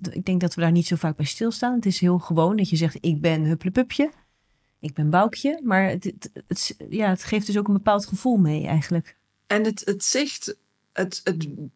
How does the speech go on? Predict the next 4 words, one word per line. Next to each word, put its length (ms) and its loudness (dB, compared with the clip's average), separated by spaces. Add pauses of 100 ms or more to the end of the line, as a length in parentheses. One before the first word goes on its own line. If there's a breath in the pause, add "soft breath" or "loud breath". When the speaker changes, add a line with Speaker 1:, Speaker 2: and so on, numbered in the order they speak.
(320)
Speaker 2:
het 220 0
markeert 1080 0 (880)
jouw 400 4
uniciteit. 880 0